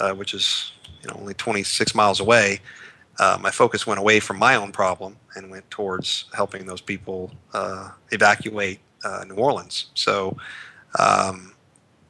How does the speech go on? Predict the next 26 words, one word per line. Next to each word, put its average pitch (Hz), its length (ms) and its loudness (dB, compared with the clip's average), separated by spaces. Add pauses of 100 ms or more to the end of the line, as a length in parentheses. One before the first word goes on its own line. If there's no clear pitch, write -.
(360)
you 110 80 0
know, 101 280 -4
I 104 100 6
think 123 240 4
really 117 300 6
Katrina 127 400 -2
was 95 180 -4
a 98 40 -8
very 104 480 2
traumatic 101 500 2
experience 107 520 2
for, 98 520 -2 (680)
uh, 95 500 0 (580)
the 113 120 0
state 117 440 4
and 101 160 -14
for 104 180 -6
the 98 100 -6
city 107 220 2
of 101 60 -2
New 101 60 -2
Orleans 110 360 0
and 101 80 -10
the 92 40 -6
surrounding 101 360 2
areas. 120 600 4